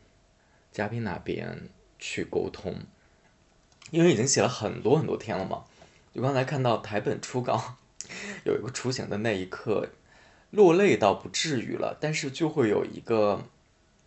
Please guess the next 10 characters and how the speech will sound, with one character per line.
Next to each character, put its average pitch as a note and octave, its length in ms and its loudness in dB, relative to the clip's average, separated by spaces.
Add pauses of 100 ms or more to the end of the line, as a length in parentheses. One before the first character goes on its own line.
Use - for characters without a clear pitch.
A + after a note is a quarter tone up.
(180)
想 G2 320 0
法， A2+ 340 -6 (440)
就 A#2+ 280 4
是 - 640 -2 (640)
我 A#2 160 -2
可 - 220 -10 (160)
太 D#3 460 0
厉 G2+ 520 -6
害 - 300 -12
了， - 840 2